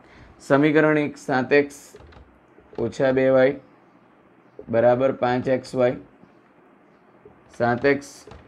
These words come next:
ઓછા બે ગુણ્યા એક, પાંચ ગુણ્યા એક્સ ગુણ્યા એક, સાત એક્સ ઓછા બે, અહીંયા પાંચ એક્સ. મિત્રો, અહીંયા બંને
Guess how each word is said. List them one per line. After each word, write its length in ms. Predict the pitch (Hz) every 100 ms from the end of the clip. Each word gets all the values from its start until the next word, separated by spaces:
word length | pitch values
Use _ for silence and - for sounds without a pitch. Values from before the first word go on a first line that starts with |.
| - -
ઓછા 400 | 113 - 127 127
બે 160 | 127
ગુણ્યા 400 | 123 131 131 135 131
એક, 80 | 139 - - - _ -
પાંચ 200 | - 123 120
ગુણ્યા 320 | 131 131 127
એક્સ 140 | 123 123
ગુણ્યા 340 | 123 127 127 131
એક, 100 | 127 - _ _ _ _ _ - - - - -
સાત 260 | 117 117 135
એક્સ 200 | 135 - - - - - 113
ઓછા 280 | 104 135 131
બે, 40 | 131 147 - _ _ _ _ - - -
અહીંયા 300 | 113 120 110
પાંચ 260 | 120 117 110
એક્સ. 160 | 92 - - - - -
મિત્રો, 240 | 131 156
અહીંયા 280 | 160 165 160
બંને 320 | 147 147 165